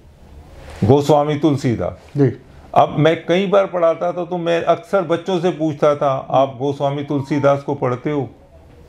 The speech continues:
Speaker 1: वो कह रहे, "नहीं पढ़ते, हमें समझ ही नहीं आता।" लेकिन क्या है कि वो तुलसीदास प्रिय कवि नहीं है, अब दो शब्दों का अंतर समझिएगा,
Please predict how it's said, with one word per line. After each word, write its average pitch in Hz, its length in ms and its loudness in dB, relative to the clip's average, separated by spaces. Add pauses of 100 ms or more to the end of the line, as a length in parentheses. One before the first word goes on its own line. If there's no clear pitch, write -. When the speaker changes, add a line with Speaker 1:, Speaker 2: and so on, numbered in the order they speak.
(420)
Speaker 1:
वो 104 40 0
कह 110 160 4
रहे, 104 120 0
"नहीं 113 200 2
पढ़ते, 127 320 0
हमें 101 220 0
समझ 110 340 0
ही 120 80 0
नहीं 123 120 -2
आता।" 117 400 -4 (680)
लेकिन 175 320 4
क्या 190 160 6
है 196 80 0
कि 196 80 2
वो 202 160 4
तुलसीदास 202 720 2 (1500)
प्रिय 202 320 6
कवि 214 340 -4
नहीं 196 260 -6
है, 107 280 -6 (320)
अब 135 260 0
दो 175 140 2
शब्दों 180 320 0
का 190 120 2
अंतर 190 240 0
समझिएगा, 139 500 -4